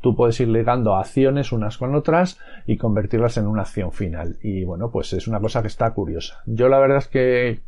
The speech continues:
ahora no la estoy utilizando mucho porque las rutinas que utilizaba,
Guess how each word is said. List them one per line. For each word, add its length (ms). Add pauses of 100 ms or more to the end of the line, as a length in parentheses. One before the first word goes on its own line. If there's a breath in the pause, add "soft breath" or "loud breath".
(100)
ahora 360
no 200
la 100
estoy 560
utilizando 640
mucho 460
porque 340
las 340
rutinas 600
que 80
utilizaba, 680